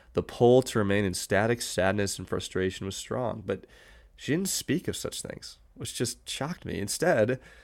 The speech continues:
she talked about how Jesus continued to lead her, that his love for her became everything, that she longed to always follow him, and that she knew he would never stop loving her the most.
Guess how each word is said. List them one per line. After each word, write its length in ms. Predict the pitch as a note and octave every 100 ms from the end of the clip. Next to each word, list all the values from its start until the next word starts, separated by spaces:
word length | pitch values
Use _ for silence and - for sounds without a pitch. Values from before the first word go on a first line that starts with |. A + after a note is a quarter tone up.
| - - - _ - _ -
she 160 | - A#2
talked 260 | D#3+ F#3
about 180 | C#3+ A2+
how 60 | G2+
Jesus 380 | F#2+ B2 C#3+
continued 460 | - G#2+ - A#2+ A2+
to 60 | F#2
lead 220 | F#2 F2
her, 220 | - A#2 - _ _ _ _ - - -
that 100 | G#2
his 160 | G#2+
love 180 | A#2 D3+
for 120 | D3
her 60 | C3
became 380 | G#2+ - G#2+ F2+
everything, 540 | F2 - - - -
that 160 | G2+ - - - -
she 240 | - - A#2+
longed 460 | G#2+ G#2+ C#3+ C#3
to 80 | G2+
always 340 | F#2 C3+ D3+ -
follow 360 | G#2+ A#2+ G2+
him, 180 | G2+ F#2+
and 160 | G2 A2
that 140 | A2
she 180 | - B2
knew 540 | A2+ D#3+ D3+ A#2+ F3+ - - - - - - - _
he 180 | - A2
would 100 | G#2
never 240 | A2+ D3+
stop 300 | - C3 C3
loving 200 | A2+ A#2
her 80 | A#2+
the 60 | A#2
most. 460 | A#2+ F2+ - -